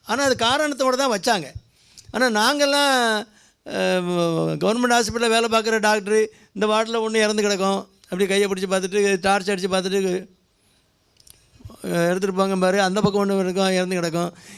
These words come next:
எல்லாத்தையும் பார்த்துட்டு நேரா வீட்டுக்கு வரும்போது குளிச்சுட்டு தான் சாப்பிடுவேன்னா அதெல்லாம் கதை நடக்காது.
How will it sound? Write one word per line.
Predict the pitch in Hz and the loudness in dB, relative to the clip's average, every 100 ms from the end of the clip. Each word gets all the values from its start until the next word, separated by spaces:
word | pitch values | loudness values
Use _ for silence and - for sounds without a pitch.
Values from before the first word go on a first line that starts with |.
| - | -2
எல்லாத்தையும் | 202 233 233 | 2 2 2
பார்த்துட்டு | 226 233 247 233 | 2 0 -2 0
நேரா | 233 | 2
வீட்டுக்கு | 226 233 226 226 | 0 0 0 0
வரும்போது | 220 226 | 2 0
குளிச்சுட்டு | 202 214 220 240 | 0 -2 -2 0
தான் | 226 | 2
சாப்பிடுவேன்னா | 214 208 214 214 196 - _ | 2 2 0 -2 -4 -12 _
அதெல்லாம் | 196 170 190 196 | -8 -6 -4 -4
கதை | 175 180 | -4 -2
நடக்காது. | 160 135 120 | -4 -8 -12